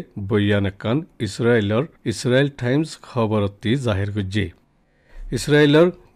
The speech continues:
গেলে ছেটেলাইট আশা যাবা কোম্পানীয়ে বৰ্মাৰ মিলিটাৰীৰে ইটাৰাৰ টেকনলজি বেছি বাদে বৰ্মাৰ মিলিটাৰীয়ে গুজিয়ে দে মিলিটাৰী জৰুমকলত দে ইনচানী নচলৰ ওৰে গড়ে দে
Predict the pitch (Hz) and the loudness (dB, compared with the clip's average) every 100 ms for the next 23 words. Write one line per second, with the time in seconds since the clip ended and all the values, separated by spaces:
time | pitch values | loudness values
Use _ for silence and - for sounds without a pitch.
0 | 117 120 139 151 131 127 110 123 - 117 | 0 2 4 2 -2 0 2 2 2 -4
1 | 104 120 113 117 127 - 107 104 98 95 | -2 0 2 2 0 0 -4 -2 -2 0
2 | 110 165 - 117 113 135 170 127 110 98 | 0 -2 -4 -2 2 4 4 4 2 0
3 | - 131 117 131 175 131 117 110 104 127 | 0 2 4 4 2 0 -2 0 2 0
4 | - - 104 120 113 107 101 113 151 117 | -2 -4 -2 0 0 2 0 0 2 0
5 | 101 107 101 101 95 151 - 120 113 117 | 0 -2 -2 -2 0 0 0 -2 0 2
6 | 160 156 120 107 - 127 139 156 117 104 | 2 2 2 0 0 2 4 2 0 0
7 | 113 143 123 107 98 135 123 104 113 123 | 2 4 4 2 0 0 0 0 2 2
8 | 113 123 107 87 113 131 - 120 104 - | 2 0 0 2 2 2 0 -4 -4 0
9 | 139 139 143 165 107 104 123 135 135 113 | 2 6 6 4 2 0 2 4 2 0
10 | 101 101 98 104 | 0 -2 -2 0